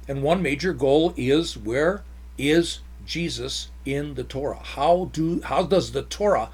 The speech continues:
testify of him according to John five thirty-nine? Jesus says that all te-, all Scripture testifies of me, but he said it when the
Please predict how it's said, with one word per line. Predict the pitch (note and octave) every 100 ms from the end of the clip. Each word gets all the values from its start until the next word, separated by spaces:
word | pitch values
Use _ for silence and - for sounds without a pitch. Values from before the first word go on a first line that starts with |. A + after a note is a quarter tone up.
| - - -
testify | - F#3+ - - C3
of | B2+ A#2+
him | F3+ D#3
according | A#2+ - C3+ C3
to | D3
John | A2 B2 C3 C3+
five | B2 G#2 A2+
thirty-nine? | - A#2 D3 E3+ G#3 A#2 - - - - -
Jesus | A#2+ A#2 C#3 D3
says | F#3 A3 D3
that | A#2 -
all | C3+ D#3+ F3
te-, | - F3+
all | - B2 D3 F3+
Scripture | - - A3 -
testifies | C3+ F3+ F#3 F3 E3+ D#3+ B2+
of | B2
me, | D#3+ A3 F3+ - - - -
but | F#3
he | E3 G3+
said | - A3 D4+
it | G3+ -
when | F#3+ G3
the | G3